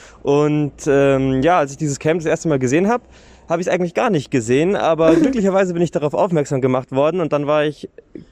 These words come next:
Speaker 1: total begeistert von der, von der ganzen Aktion, dass es sowas gibt. Also ich meine, ich komme eigentlich eher aus einer kleinen ländlichen Stadt und da sucht man sowas eher vergebens und dann,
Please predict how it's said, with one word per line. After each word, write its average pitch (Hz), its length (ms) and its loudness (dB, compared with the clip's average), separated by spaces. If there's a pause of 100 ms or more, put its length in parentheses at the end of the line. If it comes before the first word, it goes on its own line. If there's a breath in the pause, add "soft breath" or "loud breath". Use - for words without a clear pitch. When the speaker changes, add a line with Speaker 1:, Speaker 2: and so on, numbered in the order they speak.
(140)
Speaker 1:
total 147 280 0
begeistert 160 400 0
von 143 220 -2
der, 139 180 4
von 139 120 -6
der 135 100 2
ganzen 151 240 0
Aktion, 160 360 0
dass 127 140 2
es 131 100 -8
sowas 127 280 -2
gibt. 180 300 0
Also 127 220 2
ich 123 100 -4
meine, 131 160 0
ich - 80 -8
komme 135 180 -2
eigentlich 135 180 0
eher 135 120 2
aus 127 120 -4
einer 117 240 -2
kleinen 131 360 0
ländlichen 127 340 -2
Stadt 147 320 -2
und 113 180 -4 (420 loud breath)
da 120 220 2
sucht 147 260 -2
man 127 100 2
sowas 135 260 0
eher 135 180 0
vergebens 139 480 0
und 127 160 -4
dann, 139 300 0